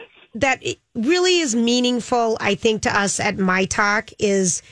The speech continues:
Speaker 2: where we
Speaker 1: Yeah.
Speaker 2: do try to separate the heavy from the light and bring brevity and bring laughter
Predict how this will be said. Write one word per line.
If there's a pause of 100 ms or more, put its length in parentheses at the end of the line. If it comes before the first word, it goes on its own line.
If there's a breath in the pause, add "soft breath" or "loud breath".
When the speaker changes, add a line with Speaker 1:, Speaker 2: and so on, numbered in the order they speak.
(520 soft breath)
Speaker 2:
where
we
Speaker 1:
Yeah.
Speaker 2:
do
try
to
separate (160)
the
heavy
from (160)
the
light
and
bring
brevity
and
bring
laughter